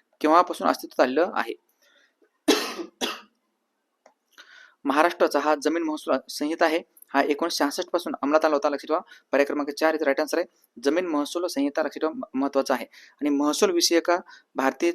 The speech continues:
भारतीय जर आपण इतिहासामध्ये घुसलो तर तीन पद्धती आपल्याला खूप छान पद्धतीने आढळतात. एक आहे कायमधारा पद्धत, कायमधारा पद्धत आहे.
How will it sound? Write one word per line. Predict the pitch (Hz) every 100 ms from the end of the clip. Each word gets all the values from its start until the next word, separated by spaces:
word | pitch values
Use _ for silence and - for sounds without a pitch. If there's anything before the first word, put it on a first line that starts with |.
| 151
भारतीय | 139 135 170
जर |
आपण | 165 170
इतिहासामध्ये | 147 180 196 196
घुसलो | 160 143 151 165 _ _ - -
तर | 151 156
तीन | - 202 214
पद्धती | 185 170 165
आपल्याला | 156 156
खूप | 170 -
छान | 147 151
पद्धतीने | 156 151 143
आढळतात. | 165 151 - _ _ -
एक | 151 165
आहे | 151 175 - _ -
कायमधारा | 139 143 160 170
पद्धत, | 175 160 165 185 _ _ _ _ _ _ _ _ _ _ _ _ _ _ _ _ -
कायमधारा | 127 143 160
पद्धत | 160 160 160
आहे. | 156